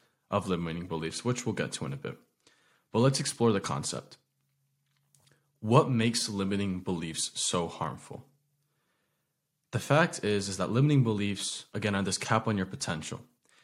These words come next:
When you place a cap on your potential, you are saying to yourself internally and subconsciously that you are not the kind of person that can accomplish that kind of task or that level of performance.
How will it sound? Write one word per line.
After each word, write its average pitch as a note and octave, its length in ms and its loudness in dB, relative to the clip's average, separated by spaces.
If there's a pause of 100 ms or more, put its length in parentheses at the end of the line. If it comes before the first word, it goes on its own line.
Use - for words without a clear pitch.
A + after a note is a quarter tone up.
(500)
When A#2+ 300 8
you E3 140 6
place B2 420 0
a A2+ 80 -2
cap - 540 -6
on G#2 200 2
your B2+ 120 2
potential, F#2+ 760 -4 (600)
you B2 180 2
are D#3 60 4
saying C#3+ 360 2
to C#3 120 -2
yourself F#2+ 400 0
internally F#2 680 2
and G2 160 -2
subconsciously - 1080 0 (1160)
that G#2+ 240 0
you C#3 580 2
are G#2+ 120 2
not G#2+ 320 2
the C3+ 80 -2
kind A#2+ 260 2
of A#2 100 0
person F#2+ 540 -4
that F#2+ 160 -4
can G2 100 -4
accomplish F2+ 680 -4
that D#2+ 200 -2
kind E2 220 -4
of F2 80 -8
task A2+ 440 -2
or F#2 140 0
that F2 240 -4
level E2+ 560 -2
of - 160 -6
performance. - 880 -6